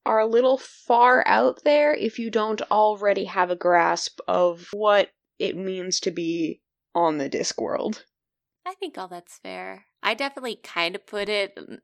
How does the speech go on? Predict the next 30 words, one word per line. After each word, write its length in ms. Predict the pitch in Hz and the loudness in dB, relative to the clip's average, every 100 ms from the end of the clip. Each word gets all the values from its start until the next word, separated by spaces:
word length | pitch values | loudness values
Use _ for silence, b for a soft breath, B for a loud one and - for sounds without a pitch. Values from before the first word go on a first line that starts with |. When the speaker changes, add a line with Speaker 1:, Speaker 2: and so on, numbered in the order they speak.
| - | -16
Speaker 2:
n-, 480 | 202 196 220 220 202 | -16 -12 -10 -8 -2
<laughs> 0 | |
not 240 | 202 190 | 0 0
insignificantly 840 | 214 214 233 240 254 262 269 247 | -4 -8 -8 -6 -8 -8 -8 -8
higher. 380 | 269 240 233 247 | -4 -2 -2 -2
I 120 | 208 | -2
was 120 | 196 208 | -2 -6
gonna 160 | 185 | -10
say, 160 | 185 185 | -8 -8
like, 180 | 170 165 | -8 -10
a 60 | |
seven 320 | - 147 170 | -12 -12 -10
or 100 | 170 | -10
an 100 | 156 | -8
eight, 300 | 151 156 - B B B B B | -8 -10 -12 B B B B B
just 180 | 247 - | -8 -6
'cause 140 | 247 | -2
I 100 | 214 | -2
think 300 | 226 240 220 | -2 -10 -8
this 180 | 226 - | -10 -10
book, 300 | - 196 202 _ _ _ _ _ _ - | -6 -4 -4 _ _ _ _ _ _ -10
like, 220 | 226 226 | -8 -6
really 280 | 233 240 226 | -6 -6 -6
stands 600 | - - - 175 185 190 | -10 -10 -6 -4 -4 -4
on 160 | 190 | -6
its 120 | 170 | -8
own 280 | 110 147 165 | -10 -10 -12
very 240 | 185 220 226 | -12 -12 -8
well, 320 | 233 226 - | -8 -6 -10
'cause 320 | - 180 170 | -12 -16 -14